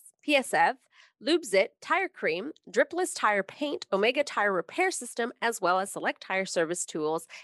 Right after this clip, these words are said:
and tire painting equipment. For more information, you can visit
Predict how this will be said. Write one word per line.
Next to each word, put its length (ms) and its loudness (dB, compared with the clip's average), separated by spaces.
and 180 -2
tire 280 0
painting 440 -6
equipment. 640 -4
For 120 4
more 180 10
information, 640 4
you 340 0
can 280 -2
visit 400 4